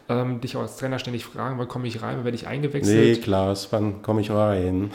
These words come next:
Speaker 1: Ja, genau richtig.
Speaker 2: <laughs> Werde ich nochmal eingewechselt?
Speaker 1: Genau richtig.
Speaker 2: Ja, ist aber auch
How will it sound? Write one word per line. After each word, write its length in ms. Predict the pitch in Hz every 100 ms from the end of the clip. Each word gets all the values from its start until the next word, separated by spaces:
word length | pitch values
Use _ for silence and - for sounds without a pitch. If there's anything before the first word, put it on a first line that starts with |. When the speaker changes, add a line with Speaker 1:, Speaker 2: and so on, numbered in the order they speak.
| -
Speaker 1:
Ja, 100 | 120
genau 360 | - 135 127 135
richtig. 360 | 139 160 147
Speaker 2:
<laughs> 0 |
Werde 140 | 120 117
ich 40 |
nochmal 220 | 123 123
eingewechselt? 580 | 123 120 104 101 113 110 107 -
Speaker 1:
Genau 240 | 131 123
richtig. 260 | 120 113 98
Speaker 2:
Ja, 180 | 85 104
ist 140 | -
aber 160 | 127 117
auch 220 | 110